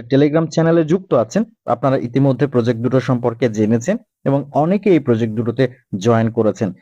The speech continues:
আবার অনেকে বলছেন দুটো প্রজেক্টই স্ক্যাম। আমি আপনাদেরকে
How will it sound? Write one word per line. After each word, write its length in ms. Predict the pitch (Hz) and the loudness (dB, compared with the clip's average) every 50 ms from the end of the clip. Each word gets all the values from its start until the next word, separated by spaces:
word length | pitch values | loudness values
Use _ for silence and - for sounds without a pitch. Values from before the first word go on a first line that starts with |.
| _ _ - 139 | _ _ -2 0
আবার 140 | 147 151 - - 127 143 | 0 0 -2 -2 -2 0
অনেকে 240 | 175 208 208 226 180 127 | 0 0 0 0 0 2
বলছেন 240 | 110 101 95 - 202 233 - - _ _ - 120 | 0 0 0 0 -2 -2 -4 -8 _ _ -2 -2
দুটো 160 | 123 120 156 151 143 | 0 0 0 0 0
প্রজেক্টই 460 | 147 147 139 135 147 139 - - 143 - - - - | 0 0 0 0 -2 -2 0 0 0 0 -2 -8 -10
স্ক্যাম। 260 | - - 120 104 92 - - _ _ _ _ - - | -4 -2 0 0 -2 -4 -10 _ _ _ _ -4 -2
আমি 100 | 160 185 208 202 | 0 2 2 0
আপনাদেরকে 360 | - 202 196 196 190 196 | 0 -2 -2 -2 0 0